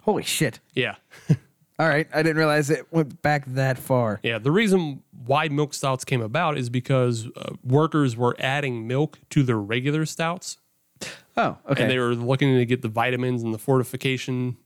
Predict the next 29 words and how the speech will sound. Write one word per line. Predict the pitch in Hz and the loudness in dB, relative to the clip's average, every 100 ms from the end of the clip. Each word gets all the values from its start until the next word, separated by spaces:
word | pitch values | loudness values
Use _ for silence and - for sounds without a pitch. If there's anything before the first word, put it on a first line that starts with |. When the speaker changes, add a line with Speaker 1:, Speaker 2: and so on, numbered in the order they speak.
| - | -6
Speaker 2:
and | 123 | -6
just, | 113 117 | -4 -2
like, | 113 113 - | -2 -2 -2
make | 120 127 | -2 -2
it | 113 | -4
a | 113 | -8
heartier | 107 - 143 143 123 117 113 117 139 | -14 -2 0 2 0 -2 -4 -6 -2
meal | 131 147 127 113 110 _ _ | 2 4 2 -2 -6 _ _
Speaker 1:
Mm-hmm. | 165 147 147 _ _ _ _ | 4 4 0 _ _ _ _
Speaker 2:
when | 120 113 | 0 0
they | 113 | 0
were | 107 107 | -2 -2
drinking | 107 131 123 | 0 0 0
on | 113 | -4
the | 110 | -4
job | 107 110 107 110 _ | -2 0 0 -4 _
or | 127 - - - | -4 -4 -6 -2
<laughs> | 906 - - | 0 0 4
Speaker 1:
Right. | 185 175 | 4 4
Speaker 2:
whatever. | - - - - | 4 2 2 2
Speaker 1:
Exactly. | 175 190 165 | 2 4 2
They're | 160 175 | 4 2
trying | 190 180 | 4 2
to | 160 | 2
get | 165 | 0
their | 147 | -2
calorie | 135 185 180 151 | -2 2 4 4
count | 139 147 127 | 4 2 2
up. | 113 - | -2 -4